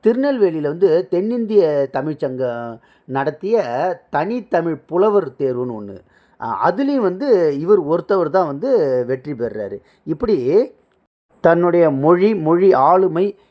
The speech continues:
இதை வச்-, இதை அவர் போற்றி ஒவ்வொரு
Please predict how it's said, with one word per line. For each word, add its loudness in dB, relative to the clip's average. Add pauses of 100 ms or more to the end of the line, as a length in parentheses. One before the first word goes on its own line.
இதை 0
வச்-, 2
இதை 0
அவர் -2
போற்றி 0 (280)
ஒவ்வொரு 2